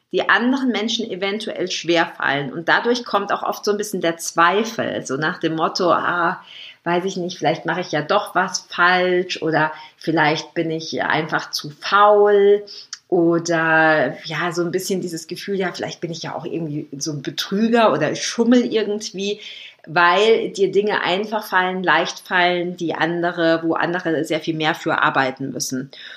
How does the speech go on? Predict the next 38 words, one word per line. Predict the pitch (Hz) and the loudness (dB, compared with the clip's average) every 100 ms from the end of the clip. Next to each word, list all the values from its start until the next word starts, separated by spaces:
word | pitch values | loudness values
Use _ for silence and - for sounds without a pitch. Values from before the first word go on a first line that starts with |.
| - | -12
Und, | - 170 170 170 | -2 -2 -2 -2
äh, | 175 170 165 - | 2 6 4 4
wenn | 180 180 | 2 2
du | 254 285 277 | 2 2 2
im | - 196 | 2 0
Flow | - 180 202 226 | -2 2 4 4
bist, | 226 - - - | 0 -6 -10 -2
ja, | 143 175 | 0 2
wenn | 160 170 | 0 0
eine | 170 | -2
Linie | 185 240 240 190 165 82 | 2 4 4 4 0 -2
zwei | - - - 165 190 214 | -8 -8 -2 0 2 0
einfach | 160 180 180 - | 0 -2 -8 -10
die | 202 202 165 | -12 -10 -2
Dinge | 202 226 226 | 0 0 -4
tun | - 208 202 | -4 -2 -2
kann, | 220 175 185 190 | -2 0 0 -2
die | 185 | -6
ihr | 165 180 | 0 0
gefallen, | 170 165 - 180 175 151 160 233 233 - - - - | 0 -6 -2 0 2 0 -2 -4 -6 -16 -20 -8 0
dann, | 180 180 185 185 196 - | 4 4 2 0 0 0
ähm, | 190 175 170 170 170 - | 2 4 4 0 -4 -2
und | 175 | -4
das | 175 | 0
ihren | 185 175 | -2 -2
Talenten | 175 156 160 233 233 | -2 0 2 2 2
entspricht, | - 151 - - 170 190 - _ _ - | 0 0 -2 0 0 0 -8 _ _ -2
dann | 196 | 0
ist | 196 208 | 0 -2
das | 202 | -2
ganz | - 202 208 | 0 0 0
natürlich | 190 - 220 202 - | -4 -2 -2 -2 -4
für | 156 | -2
dich, | 151 151 | -2 -2
dass | - 151 | -2 -2
dir | 165 | -2
diese | 156 165 160 | 0 0 0
Dinge | 156 160 160 | 0 0 -2